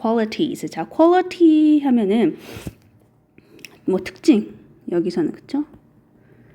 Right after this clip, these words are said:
자, 같은 인토네이션의 특징이 are used, 사용돼요. by mothers, 엄마한테. 뭐 하기 위해서요? 자, signal, 나타내다, 동사로. 자, approval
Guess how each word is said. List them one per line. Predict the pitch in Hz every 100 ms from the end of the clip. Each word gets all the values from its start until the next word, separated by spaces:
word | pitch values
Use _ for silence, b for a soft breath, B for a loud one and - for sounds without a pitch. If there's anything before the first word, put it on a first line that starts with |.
| b b
자, | - 196
같은 | - 226 220 - 277 254 254 - - -
인토네이션의 | 214 220 277 269 254 247 233 226 220
특징이 | - - - 285 196 220 214 208
are | 208
used, | 208 220 220 175 -
사용돼요. | 185 - 359 370 214 190 180
by | 196
mothers, | 202 196 190 165 -
엄마한테. | 165 175 190 165 - 190 277
뭐 | 302 220 262
하기 | 254 240
위해서요? | 220 214 233 330 B B B B
자, | - 202
signal, | - 330 330 349 233 - -
나타내다, | 165 - 302 294 202 196 -
동사로. | 208 202 190 180 _ b b b b b -
자, | - - b b b _ _ _ 208
approval | 214 - 311 302 311 311 302